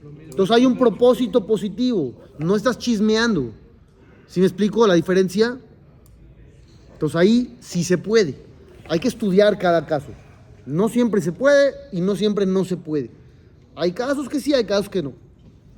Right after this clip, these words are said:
Dice la Torah, "Lo yeh que Korach, no seas como Korach".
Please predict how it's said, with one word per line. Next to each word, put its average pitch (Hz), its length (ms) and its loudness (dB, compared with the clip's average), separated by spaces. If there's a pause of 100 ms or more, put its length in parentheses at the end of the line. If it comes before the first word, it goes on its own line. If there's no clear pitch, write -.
(460)
Dice 269 300 4
la 240 140 4
Torah, 220 540 2 (2000)
"Lo 285 260 6
yeh 262 400 0
que 233 220 2
Korach, 262 540 2 (1400)
no 233 260 0
seas 277 460 2
como 220 340 -2
Korach". 208 520 -4